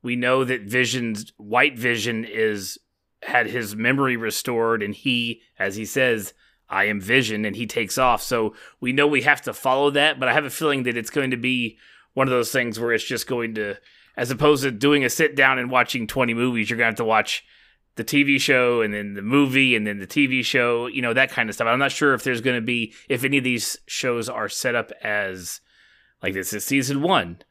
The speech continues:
you know, is it now? I'm with you. I think last week you were talking about the fact that you know, maybe there will be another Wanda and Vision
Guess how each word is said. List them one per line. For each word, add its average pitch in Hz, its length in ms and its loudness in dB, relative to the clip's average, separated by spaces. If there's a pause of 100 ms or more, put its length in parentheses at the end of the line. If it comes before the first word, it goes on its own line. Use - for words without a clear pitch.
(400)
you 110 100 -4
know, 101 440 0 (400)
is 117 160 0
it 113 120 -2
now? 120 240 2
I'm 135 200 4
with 131 180 0
you. 160 200 6
I 120 40 0
think 143 160 0
last 135 260 2
week 113 160 -6
you 123 60 -6
were 117 80 -2
talking 113 320 0
about 104 340 0
the 104 80 -6
fact 113 380 0
that 107 160 -4 (320)
you 120 80 -6
know, 110 120 -2
maybe 127 220 2
there 123 120 2
will 127 200 2
be 123 160 2
another 117 480 2 (480)
Wanda 127 540 4
and 110 220 -4
Vision 110 680 -2